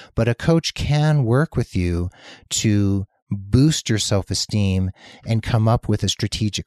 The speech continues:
plan for changing your life. That's what I love to do with nurses. So if you need to make changes, I can help you do that. Now, I also want you, if you're feeling stuck in this place and you're not quite sure how to boost your resiliency and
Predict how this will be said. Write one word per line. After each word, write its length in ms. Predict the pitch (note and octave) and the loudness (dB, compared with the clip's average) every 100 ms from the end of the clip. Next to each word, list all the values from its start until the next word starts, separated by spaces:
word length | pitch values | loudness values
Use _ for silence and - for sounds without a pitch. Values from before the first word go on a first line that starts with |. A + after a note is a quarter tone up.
| - | -2
plan 640 | - - C3 A#2+ F2+ E2+ - - _ | -2 0 2 4 2 0 -6 -14 _
for 160 | - | -6
changing 520 | - - F3+ F3+ G2 E2+ | -4 0 2 4 2 2
your 160 | F2 | 2
life. 420 | F#2+ A2+ - - | 2 0 -2 -6
That's 260 | G2 G2+ - | -4 -4 -2
what 100 | G2 | -2
I 80 | F#2 | 0
love 680 | A2 G#3 G3+ F#3+ F#3 F#3 F#3+ | -2 -2 0 4 4 2 0
to 100 | F3 | 0
do 200 | F3+ F3+ | 2 4
with 180 | D#3 D3+ | 4 4
nurses. 440 | D#3 E3 - D#2 | 2 2 0 -2
So 260 | - G#2 F#2+ | 2 2 2
if 180 | G#2+ | -2
you 120 | A2+ A#2 | 0 0
need 280 | B2 D3+ | 2 2
to 80 | C#3+ | 0
make 220 | A#2 G#2+ | 0 0
changes, 580 | A2 D3 D#3 C#3+ F2+ F2+ - - _ - | -2 0 0 2 0 -2 -8 -18 _ -4
I 120 | C#3+ | -2
can 160 | - A2 | 0 0
help 240 | G#2+ - | 0 -2
you 100 | F#2+ | -2
do 200 | G#2+ D3 | -2 -2
that. 260 | A2 - - _ _ _ - - - - | -2 -6 -12 _ _ _ -20 -20 -6 0
Now, 180 | D#3 | 2
I 100 | D#3 | 4
also 400 | D3+ F#3 B3 - | 4 2 2 2
want 440 | C#3 A2 A2 C3 - | 2 4 2 2 0
you, 360 | F#2 E2+ F#2 - | -2 -2 -2 -2
if 180 | A#2 A2+ | -4 -4
you're 120 | A#2 | -6
feeling 480 | - D#3 F#3 D3+ A2 | -4 -2 2 2 0
stuck 580 | - - - - D3+ B2+ | -2 -6 -4 -4 -2 0
in 140 | G#2 | 0
this 160 | G2 - | 0 -4
place 420 | - G#2 G2 - | -2 -2 0 -2
and 140 | G2 | -2
you're 100 | F#2 | 0
not 300 | F#2+ G#2+ A#2+ | 0 0 -2
quite 280 | - A#2+ G#2+ | 0 0 0
sure 360 | - A#2 G#2 G2 | -2 0 0 0
how 340 | - A#2 A#2 | -2 -2 0
to 100 | G#2+ | -2
boost 520 | F#2 A2+ A#2 B2 - | -4 0 0 0 -2
your 80 | G#2 | 0
resiliency 880 | F#2+ F2+ F#2+ G2+ G#2 G2+ - F#2 F#2 | 0 0 0 0 2 0 -2 -4 -2
and 180 | E2+ | -4